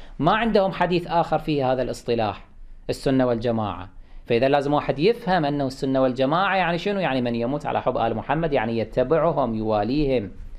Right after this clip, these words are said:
ويبرأ من أعدائهم. نحن أهل السنة والجماعة. إذن ماذا نسميهم؟ نسميهم أهل الخلاف، المخالفين، أهل العامة، البكريين،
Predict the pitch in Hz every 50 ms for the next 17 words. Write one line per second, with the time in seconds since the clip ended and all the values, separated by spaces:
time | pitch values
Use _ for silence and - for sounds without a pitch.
0 | - - - - - - - 104 104 110 123 127 147 151 139 143 139 135 120 104
1 | 110 113 139 147 143 - 120 101 101 92 - - - - - - - - 117 160
2 | 165 - 202 208 208 190 196 208 - - 202 185 180 147 160 156 143 127 131 123
3 | 120 113 104 101 - - - - - - - 139 143 175 175 175 202 226 247 254
4 | 240 226 226 214 220 214 202 196 196 190 180 165 175 180 175 180 190 - - -
5 | - - - - - - - - - - - - 110 - - 113 107 123 139 143
6 | 143 139 - 135 110 120 131 127 - - - 117 117 117 117 113 113 113 - -
7 | - - 113 110 110 101 - - 117 110 107 107 107 - - 117 113 113 110 110
8 | 110 - 101 87 92 98 104 107 95 101 117 120 117 117 113 110 110 110 110 110
9 | - 120 117 113 113 117 113 - - 127 117 113 113 117 120 120 120 117 117 117
10 | 117 120 -